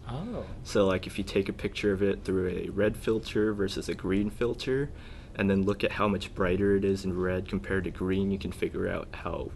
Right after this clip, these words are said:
Speaker 2: red it looks.
Speaker 1: Now, you're working on a paper based on this asteroid. Can you tell me a little bit about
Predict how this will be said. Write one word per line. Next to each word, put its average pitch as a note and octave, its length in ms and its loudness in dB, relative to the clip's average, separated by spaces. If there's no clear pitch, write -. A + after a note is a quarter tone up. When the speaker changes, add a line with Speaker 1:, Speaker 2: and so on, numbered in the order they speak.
Speaker 2:
red - 240 -2
it - 140 -4
looks. - 520 -8
Speaker 1:
Now, D3 100 2
you're D3 200 4
working F#3+ 340 4
on C#3+ 80 2
a B2 40 0
paper D3 560 0
based C3 420 0
on A#2+ 500 -4
this A#2+ 580 -2
asteroid. G#2+ 800 0
Can D3 140 4
you D3 100 4
tell D#3 180 4
me D#3+ 80 4
a E3 80 2
little D3 200 2
bit D3+ 140 4
about C3 340 4